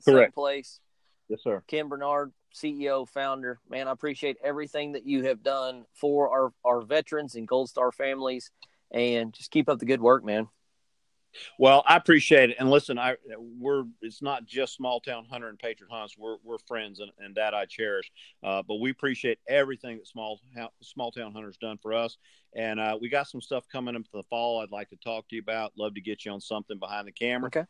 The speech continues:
Speaker 2: and in front of the camera with some of the guys, man, if you got time.
Speaker 1: Oh, yeah, for sure. Um,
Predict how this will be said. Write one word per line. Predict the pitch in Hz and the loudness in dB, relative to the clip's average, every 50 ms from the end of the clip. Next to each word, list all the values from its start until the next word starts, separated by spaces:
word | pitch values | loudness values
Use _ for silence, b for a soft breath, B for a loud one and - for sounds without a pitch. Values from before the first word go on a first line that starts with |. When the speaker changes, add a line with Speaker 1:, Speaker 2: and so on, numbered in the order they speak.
| _ - | _ -4
Speaker 2:
and | 147 170 190 202 196 | -2 -2 0 -2 -2
in | 180 | -4
front | - - 185 190 190 | -6 -6 -6 -4 -4
of | 170 | -6
the | 147 | -8
camera | - - 135 127 117 113 | -8 -8 -6 -6 -6 -6
with | 107 95 | -8 -10
some | - 117 107 101 | -10 -12 -12 -10
of | |
the | 92 95 | -10 -6
guys, | 98 98 95 92 90 - | -6 -4 -4 -4 -6 -8
man, | 101 101 101 | -8 -10 -10
if | - - | -10 -8
you | 101 | -6
got | 98 92 92 - | -6 -6 -6 -6
time. | - 101 101 95 | -10 -4 2 4
Speaker 1:
Oh, | 160 190 | 6 6
yeah, | 160 131 127 131 - | 6 4 2 -2 -4
for | - 139 | -6 -4
sure. | - - 170 165 151 - _ _ - - | -2 -2 -4 -4 -4 -8 _ _ -2 0
Um, | 139 139 139 135 127 120 117 107 | 2 4 4 4 2 0 -2 -8